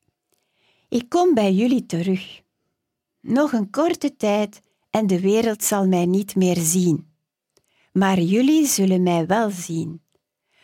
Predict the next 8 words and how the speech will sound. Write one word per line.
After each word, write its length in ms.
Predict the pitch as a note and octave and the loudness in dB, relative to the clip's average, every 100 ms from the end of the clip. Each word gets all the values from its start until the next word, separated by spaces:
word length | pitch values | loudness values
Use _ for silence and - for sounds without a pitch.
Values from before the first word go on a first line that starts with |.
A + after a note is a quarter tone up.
| _ | _
Want 240 | - G#3+ G3 | -4 -2 -2
ik 140 | F#3 | -4
leef 680 | F3+ F#3+ A3 C#4+ D#4 - - | -4 0 2 0 -2 -8 -20
en 220 | - F#3+ F#3+ | -4 -4 -2
ook 260 | A#3 B3 | -4 -4
jullie 380 | A3+ F#3+ G#3 F3 | -4 -2 0 -2
zullen 420 | E3+ - E3 D#3+ | -4 -6 -4 -4
leven. 540 | E3 D#3 D3+ D#3 F3+ | -2 -2 -2 -6 -16